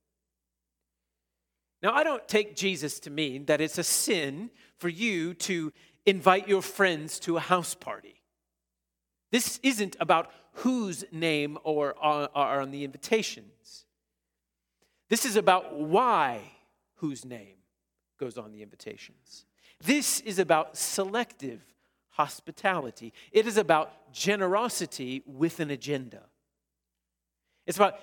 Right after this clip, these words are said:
issuing invitation to the who's who of society as a way to increase your own reputation and social standing.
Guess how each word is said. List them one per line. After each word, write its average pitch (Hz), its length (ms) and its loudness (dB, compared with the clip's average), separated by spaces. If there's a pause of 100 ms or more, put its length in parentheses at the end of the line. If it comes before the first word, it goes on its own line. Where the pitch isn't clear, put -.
(160)
issuing 240 560 0
invitation 196 800 0 (160)
to 208 120 -6
the 175 120 2
who's 202 400 -4 (100)
who 185 360 0
of 151 120 -8
society 170 640 0 (180)
as 185 140 4
a 190 60 2
way 226 240 2
to 240 180 -8
increase 220 640 -4
your 202 180 -2
own 185 360 -2
reputation 165 880 -2 (220)
and 160 120 -6
social - 380 -10
standing. 139 640 -6